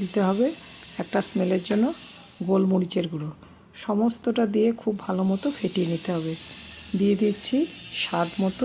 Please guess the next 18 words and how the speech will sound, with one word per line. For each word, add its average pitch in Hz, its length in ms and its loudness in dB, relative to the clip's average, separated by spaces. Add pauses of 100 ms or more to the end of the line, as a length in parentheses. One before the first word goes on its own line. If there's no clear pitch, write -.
(160)
নুন। 165 160 2 (1700)
এই 240 60 4 (120)
ডালটাকে 220 460 4 (100)
মশলার 214 400 4
সাথে 233 180 2 (120)
মিশিয়ে 214 340 4
যদি 226 140 6 (100)
ভালো 196 260 4
মতো 208 220 2 (1000)
ফেটিয়ে 220 440 4 (380)
কিছুক্ষণ 226 400 2 (120)
রাখা 196 200 2
যায়, 247 240 4 (260)
তাহলে 185 280 0
কিন্তু 202 200 2 (120)
বড়াটা 175 320 4 (120)
খুব 220 220 0
খেতে 185 260 0